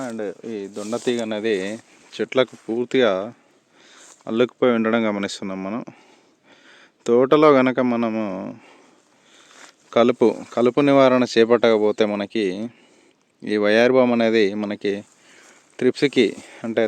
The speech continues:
తామర పురుగులకి ఆశ్రయం ఇస్తుంది. అదేవిధంగా దొండ తీగ ఏదైతే ఉందో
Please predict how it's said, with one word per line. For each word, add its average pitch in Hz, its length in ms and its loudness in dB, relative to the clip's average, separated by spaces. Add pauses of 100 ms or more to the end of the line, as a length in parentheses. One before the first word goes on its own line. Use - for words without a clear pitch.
తామర 123 220 4 (100)
పురుగులకి 127 500 4 (460)
ఆశ్రయం 117 340 -2
ఇస్తుంది. 113 280 -6
అదేవిధంగా 117 500 2 (1080)
దొండ 131 160 4 (140)
తీగ 139 220 6
ఏదైతే 120 360 4
ఉందో 113 200 2